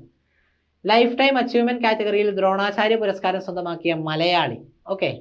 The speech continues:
ഖേൽ രത്നയുടെ ഒക്കെ ഒപ്പം കൊടുക്കുന്നതാണ് എന്ത്? ദ്രോണാചാര്യ അവാർഡ്.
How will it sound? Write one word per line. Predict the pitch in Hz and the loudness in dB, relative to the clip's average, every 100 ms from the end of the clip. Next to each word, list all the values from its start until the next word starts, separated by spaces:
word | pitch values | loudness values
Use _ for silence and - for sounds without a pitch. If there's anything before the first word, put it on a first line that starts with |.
| - _ _ _ _ _ _ _ | -14 _ _ _ _ _ _ _
ഖേൽ | 170 165 | -4 -4
രത്നയുടെ | - 180 185 | -4 -4 -2
ഒക്കെ | 190 | -2
ഒപ്പം | 185 - 196 | -4 -4 -4
കൊടുക്കുന്നതാണ് | 185 170 180 180 | -4 -4 -6 -8
എന്ത്? | 180 175 165 | -6 -6 -4
ദ്രോണാചാര്യ | 165 156 156 156 156 | -4 -4 -6 -6 -4
അവാർഡ്. | 151 139 | -2 -2